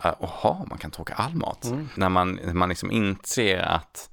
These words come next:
Speaker 1: det går utmärkt att till exempel laga en vanlig köttfärssås och sen bara sprida ut den på ett bakplåtspapper, stoppa in i ugnen och torka alltihopa. Det är ju en fantastisk ögonöppnare, för att det in-, det betyder att man kan göra all sin mat på det viset i stort
Speaker 2: Mm.
Speaker 1: sett.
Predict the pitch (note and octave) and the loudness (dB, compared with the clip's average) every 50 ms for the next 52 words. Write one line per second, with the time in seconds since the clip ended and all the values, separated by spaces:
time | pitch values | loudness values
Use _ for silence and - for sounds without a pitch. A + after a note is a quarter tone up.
0 | - _ A2 G2+ G2 G#2 F2+ - - C3 G#2 F2 - - G#2+ G#2+ G#2+ G#2 - - | -2 _ 0 2 2 2 0 2 0 0 0 0 0 2 2 4 4 2 -2 -8
1 | - - - G2 - - F#2 E2+ - - F2 E2+ E2+ - - F#2+ G#2+ G2+ F2 F2 | -8 -4 -4 -2 0 0 0 0 0 0 0 0 0 -2 2 4 4 4 4 4
2 | E2 D#2+ D#2+ E2 F2 E2+ G2 G2 E2+ D#2 D#2+ E2 E2+ - G2+ F#2+ - - - D#2+ | 2 0 0 0 0 2 4 4 4 2 0 -2 -2 -2 -4 -4 -4 -6 -6 -4
3 | - - F2+ F2 F2 - - - - - - - - - - - E2+ E2 D#2+ E2 | 0 0 2 2 0 -2 -6 -8 -10 -12 -12 -6 -4 -4 -2 0 -2 2 2 2
4 | D2 - - - - _ _ - - - - - G#2+ G2+ F#2 F2+ F2 - - D#2+ | 2 2 0 -4 -8 _ _ -12 -12 -10 -2 0 2 2 4 2 2 2 0 -4
5 | E2+ D#2+ D#2+ F2 D2+ - - D#2 C#2+ - - E2 D#2 - - - F2+ - - - | -4 0 2 2 2 2 0 -4 -6 0 0 0 0 0 0 0 0 0 0 -2
6 | - - - D#2+ D2 D2 D2 C#2+ C#2 C#2 D2+ D2 D2 - - F2 E2 - - - | -2 0 0 0 0 0 0 -2 -2 -2 -2 -4 -6 0 0 0 0 2 2 0
7 | - C#2+ - D#2+ D2+ C#2+ - - F#2+ F2+ - - - _ - - - - - - | 0 0 -2 -6 -8 -8 0 2 2 2 2 -4 -16 _ -18 -18 -16 -16 -18 -18
8 | - - - _ _ - - F2 E2 G2+ F#2+ E2+ D#2 E2 D#2+ D2+ D2+ D#2 D#2+ D#2+ | -20 -20 -20 _ _ -12 -10 -2 0 2 2 4 4 4 2 2 0 -2 -4 -4
9 | D#2 D#2+ - - - - D#2+ - F#2 F2 - - B2 - - - F#2 E2+ - - | -4 -4 -6 -4 -4 -4 0 0 0 0 4 2 2 2 2 -2 -4 -4 -4 -8
10 | - - - - - - - E2+ - F#2+ F#2+ F2+ D#2+ E2+ F2 G#2+ - - - - | -12 -12 -12 -12 -10 -4 -2 0 2 4 4 4 2 2 2 0 0 0 -2 -2
11 | D#2+ D2+ D2+ - - D#2+ - - E2+ D#2+ F2 F2 F2 F2+ F#2 F#2 - - - F2+ | -2 -2 -2 -2 -4 -4 -2 0 0 0 0 0 0 -2 -2 -4 -6 -6 -6 -2
12 | F2+ F2+ E2 E2 - F#2+ E2+ D#2 D2 - - D#2+ D#2+ D#2 - D2+ D2+ D2+ D2 - | -2 -2 -2 -2 -2 0 0 0 0 -2 -2 -2 -2 -2 -2 -2 -2 -2 -2 -6
13 | - _ - E2+ E2+ D2+ D#2 D#2 - G1+ - - _ _ _ - C3+ B2 - - | -8 _ -2 0 2 2 2 2 0 -2 -4 -8 _ _ _ 2 2 2 2 -4
14 | - - - - - - - - - - D3 C#3 B2 D3 - - - - - - | -6 -4 -4 -6 -8 -10 -10 -10 -4 -2 -2 -2 -2 -4 -6 -2 -2 -2 -2 -2
15 | - - - - A#2+ A2+ - - - - - | -8 -10 -8 -6 -4 -2 -2 -4 -4 -8 -16